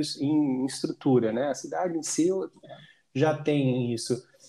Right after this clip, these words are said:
Deixa pra outras áreas. Então, eu acho que falta uma pessoa com um projeto de país. Infelizmente, o próprio Dória se perdeu no, no,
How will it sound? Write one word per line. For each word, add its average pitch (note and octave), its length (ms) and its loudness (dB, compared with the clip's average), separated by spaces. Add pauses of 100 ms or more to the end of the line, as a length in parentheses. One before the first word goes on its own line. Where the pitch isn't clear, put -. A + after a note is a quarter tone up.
(380)
Deixa C#3 240 4
pra D3 140 0
outras D3+ 300 2
áreas. C3 240 2
Então, A3+ 360 -2
eu G3+ 180 0
acho G3 140 -4
que G3 60 -14
falta G3+ 300 -6
uma G#3 160 -6
pessoa F3 580 0
com F3 300 -4
um D3+ 40 -2
projeto D3+ 400 0
de D#3 100 -6
país. C#3 500 -2
Infelizmente, F3 680 0
o E3+ 60 4
próprio F#3+ 340 -6
Dória D#3+ 240 0
se F3+ 220 -2
perdeu C#3+ 340 0
no, D#3+ 480 0
no, C3+ 320 -2